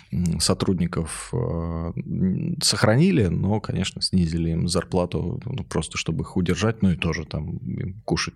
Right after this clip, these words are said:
тоже надо как-то на что-то. А,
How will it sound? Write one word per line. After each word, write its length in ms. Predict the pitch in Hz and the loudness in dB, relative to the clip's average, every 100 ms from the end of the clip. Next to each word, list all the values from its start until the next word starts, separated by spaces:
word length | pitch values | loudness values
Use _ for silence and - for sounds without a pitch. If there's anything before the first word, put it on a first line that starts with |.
| _ | _
тоже 240 | - 80 | 0 2
надо 220 | 76 76 78 | 0 -2 -6
как-то 260 | 95 - | -6 -2
на 100 | 76 | -2
что-то. 380 | 78 82 - - - - - - - - - | -2 -4 -6 -10 -12 -14 -12 -12 -14 -16 -4
А, 680 | - 90 87 85 85 85 82 | 2 4 4 4 2 2 0